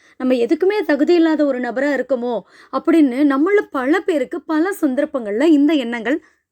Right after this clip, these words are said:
கண்டிப்பா எழுந்திருக்கும். இந்த மாதிரி தான் ஒரு பெரிய கிராமத்துல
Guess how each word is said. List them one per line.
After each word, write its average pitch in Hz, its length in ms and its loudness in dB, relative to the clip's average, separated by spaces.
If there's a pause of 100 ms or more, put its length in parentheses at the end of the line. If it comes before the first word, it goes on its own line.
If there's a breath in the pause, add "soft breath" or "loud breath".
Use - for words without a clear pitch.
கண்டிப்பா 277 500 0
எழுந்திருக்கும். 214 580 -4 (300 soft breath)
இந்த 403 240 4
மாதிரி 415 240 2
தான் 262 140 -2
ஒரு 262 180 -2
பெரிய 311 400 -2
கிராமத்துல 247 680 -6